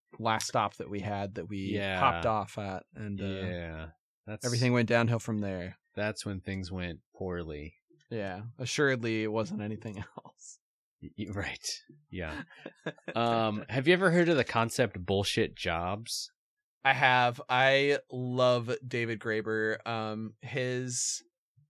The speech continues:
Speaker 1: uh, his article, Bullshit Jobs, that he published on, um, I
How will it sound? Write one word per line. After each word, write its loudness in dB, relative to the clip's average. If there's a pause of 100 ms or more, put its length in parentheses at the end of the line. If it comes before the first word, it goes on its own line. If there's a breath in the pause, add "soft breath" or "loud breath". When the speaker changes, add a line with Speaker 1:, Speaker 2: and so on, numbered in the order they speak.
Speaker 1:
uh, 2
his -2
article, 0
Bullshit -4
Jobs, -2
that -4
he -12
published -8
on, -6 (520)
um, -8 (840)
I -14